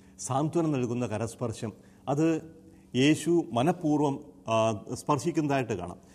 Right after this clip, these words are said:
കുരുടനെയും ചെകിടനെയും മുടന്തനെയും കൂനിപ്പോയ സ്ത്രീയെയും ഒക്കെ സ്പർശിക്കുന്നുണ്ട്. ഈ സ്പർശനമെല്ലാം യഹൂദരുടെ അന്നത്തെ പാരമ്പര്യവും നിയമവും അനുസരിച്ച് അശുദ്ധമാക്കുന്നതായിരുന്നു. ഈ അശുദ്ധി സ്വയം ഏറ്റെടുക്കാൻ യേശു സന്നദ്ധനാവുകയാണ്. അഥവാ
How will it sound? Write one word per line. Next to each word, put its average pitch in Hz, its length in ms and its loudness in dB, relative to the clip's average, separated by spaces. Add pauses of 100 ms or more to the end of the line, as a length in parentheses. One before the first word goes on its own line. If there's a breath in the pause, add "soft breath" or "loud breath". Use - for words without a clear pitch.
(160 loud breath)
കുരുടനെയും 147 760 4
ചെകിടനെയും 135 640 2
മുടന്തനെയും 131 640 0 (440 loud breath)
കൂനിപ്പോയ 156 640 6
സ്ത്രീയെയും 147 560 4
ഒക്കെ 165 180 0
സ്പർശിക്കുന്നുണ്ട്. 120 800 -2 (320 loud breath)
ഈ 196 260 2
സ്പർശനമെല്ലാം 147 880 0 (200)
യഹൂദരുടെ 165 760 2
അന്നത്തെ 147 440 -2
പാരമ്പര്യവും 131 720 0
നിയമവും 120 280 -2
അനുസരിച്ച് 110 380 -6 (160)
അശുദ്ധമാക്കുന്നതായിരുന്നു. 101 1000 -8 (420 loud breath)
ഈ 190 140 4
അശുദ്ധി 175 360 4
സ്വയം 160 380 4
ഏറ്റെടുക്കാൻ 147 480 0
യേശു 135 160 -4
സന്നദ്ധനാവുകയാണ്. 135 760 -2 (400 soft breath)
അഥവാ 147 400 2